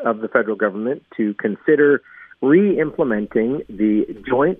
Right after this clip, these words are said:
Emergency Preparedness Program, formerly known as jep, which was in existence through the federal government up until twenty thirteen, at which time they indicated that the program had met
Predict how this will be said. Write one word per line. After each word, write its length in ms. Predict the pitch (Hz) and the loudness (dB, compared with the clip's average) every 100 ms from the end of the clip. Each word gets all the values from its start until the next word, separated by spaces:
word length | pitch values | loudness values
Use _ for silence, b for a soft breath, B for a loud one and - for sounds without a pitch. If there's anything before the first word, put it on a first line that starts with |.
| - | -2
Emergency 600 | 131 143 139 139 - 123 | 2 2 2 -4 -2 -2
Preparedness 600 | - 110 - 196 131 104 - | 0 -2 0 0 0 -4 -2
Program, 580 | 110 95 101 104 139 - B B B - | -2 0 -4 -4 -8 -10 B B B -2
formerly 380 | 135 127 117 | 0 0 0
known 280 | 107 107 104 | 0 -2 -2
as 120 | 95 85 - | -4 -6 -2
jep, 280 | 120 151 - - B B B | -2 -2 -12 -20 B B B
which 200 | - 143 - | 2 2 4
was 160 | 147 127 | 2 4
in 120 | 202 | 2
existence 640 | 190 131 156 - 165 170 - | 2 2 0 2 -2 -2 -2
through 140 | 135 | -2
the 80 | 107 | 2
federal 260 | 139 139 117 | 0 2 2
government 400 | 120 113 117 113 | 0 0 0 0
up 160 | - | -2
until 260 | 120 - 110 | -4 -2 -2
twenty 360 | - 202 247 - - | 0 0 0 -2 0
thirteen, 680 | 113 - - 107 98 113 156 | 0 0 -4 -2 0 0 0
at 100 | 104 | -2
which 160 | - _ | -6 _
time 400 | - 113 107 113 | -10 -4 -2 0
they 160 | 104 104 | 2 2
indicated 720 | - 123 120 - 117 117 104 | 2 0 0 2 2 2 2
that 200 | 107 107 - | 0 -2 -4
the 280 | 107 104 104 B B B - | 0 0 -2 B B B -4
program 560 | - 185 175 175 160 - | 0 2 2 0 -2 -4
had 240 | 117 92 | -6 -6
met 240 | 101 147 | -6 -6